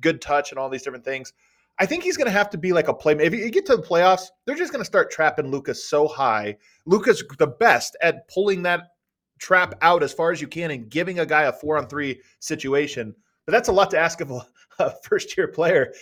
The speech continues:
Hey, you need to make the right reads on the four-on-three every single time in a playoffs 'cause that's what,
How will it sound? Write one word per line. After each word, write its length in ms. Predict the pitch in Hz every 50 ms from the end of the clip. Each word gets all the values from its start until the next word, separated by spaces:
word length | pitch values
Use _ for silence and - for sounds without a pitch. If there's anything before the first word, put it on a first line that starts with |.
| - _
Hey, 300 | - 208 185 156 110 104 -
you 120 | 165 185
need 160 | 175 196 185 160
to 40 | 160
make 200 | 170 190 - -
the 100 | 165 147
right 220 | 147 175 180 - 151
reads 240 | 156 165 160 139
on 120 | 151 143 135
the 60 | 135
four-on-three 600 | - - 165 156 156 143 135 131 - 147 151 147 131
every 200 | 135 135 165 160
single 240 | - 156 139 139 135
time 260 | - 151 147 139 135
in 60 | 127
a 40 | -
playoffs 480 | - - 151 151 - - 127 113 - -
'cause 180 | - 139 104
that's 200 | 117 147 143 -
what, 120 | 151 147